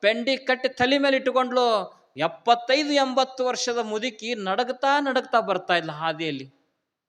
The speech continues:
ಬರುವ ಸಮಯದಲ್ಲಿ ಅಡವಿ ಕಾಡಿನಲ್ಲಿರುವಂತ ಕಾಲಾಗ ಒಂದು ಮುಳ್ಳು ಚುಚ್ಚುತ್ತದ, ಮುಚ್ಚು, ಮುಳ್ಳು ಚುಚ್ಚುತ್ತದ.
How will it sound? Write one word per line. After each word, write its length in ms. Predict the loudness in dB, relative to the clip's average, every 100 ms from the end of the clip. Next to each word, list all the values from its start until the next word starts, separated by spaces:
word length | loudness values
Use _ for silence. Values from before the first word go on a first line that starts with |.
| _ _ _ -2
ಬರುವ 320 | 0 2 2
ಸಮಯದಲ್ಲಿ 1040 | 0 -4 -2 -2 0 0 2 0 0 -2 -6 -12 _ -6
ಅಡವಿ 580 | 0 2 2 -2 -4 -10 _ _ -6
ಕಾಡಿನಲ್ಲಿರುವಂತ 1000 | 0 2 0 -2 0 0 -2 -4 -2
ಕಾಲಾಗ 640 | -4 -4 -4 -2 0 0 -2
ಒಂದು 180 | -6 -6
ಮುಳ್ಳು 260 | -6 -6
ಚುಚ್ಚುತ್ತದ, 800 | -8 -12 -14 -12 -10 -8 -10 -12 _ -12
ಮುಚ್ಚು, 280 | -12 -8 -8
ಮುಳ್ಳು 240 | -4 -6
ಚುಚ್ಚುತ್ತದ. 800 | -6 -12 -12 -8 -6 -6 -10 -14